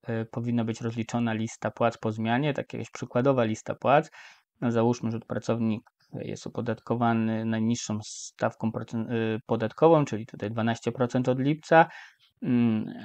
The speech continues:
zadajemy parametr kosztów, czyli dwieście pięćdziesiąt złotych na przykład. Zakładamy, że pracownik złożył pi dwa, no i przechodzimy do wyliczeń, tak? Zakładamy, że, że pracownik, e,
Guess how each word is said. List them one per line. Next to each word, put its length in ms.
zadajemy 520
parametr 540
kosztów, 440
czyli 180
dwieście 320
pięćdziesiąt 320
złotych 240
na 100
przykład. 440
Zakładamy, 580
że 100
pracownik 460
złożył 260
pi 160
dwa, 360
no 140
i 40
przechodzimy 480
do 100
wyliczeń, 400
tak? 200
Zakładamy, 720
że, 300
że 240
pracownik, 720
e, 40